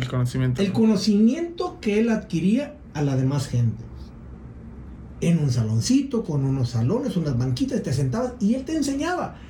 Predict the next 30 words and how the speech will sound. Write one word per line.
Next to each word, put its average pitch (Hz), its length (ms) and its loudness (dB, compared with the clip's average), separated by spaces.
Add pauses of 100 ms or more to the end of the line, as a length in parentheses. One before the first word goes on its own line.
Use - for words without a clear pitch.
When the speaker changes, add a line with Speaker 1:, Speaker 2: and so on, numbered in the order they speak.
(420)
Speaker 2:
Porque 202 340 2
no 226 180 4
había 254 200 2
acceso 233 420 -2
al 220 120 4
mundo 240 520 4
exterior, 127 520 -2
güey. - 800 -6
Él 311 80 -2
era 370 240 0
el 233 120 0
informado. 151 640 0 (1700)
¿Qué 330 140 -2
pasa 302 420 -2
hoy? 330 320 -2 (960)
Lo 226 180 -2
que 226 120 -2
sobra 233 600 -2 (340)
es - 160 -2
información. 139 640 0 (1400)
Pero 226 180 2
seguimos 320 400 2
usando 285 320 2
el 285 140 2
método 262 440 0
de 233 180 2
hace 240 300 0
doscientos, 226 580 2
quinientos 196 580 2
años, 175 360 4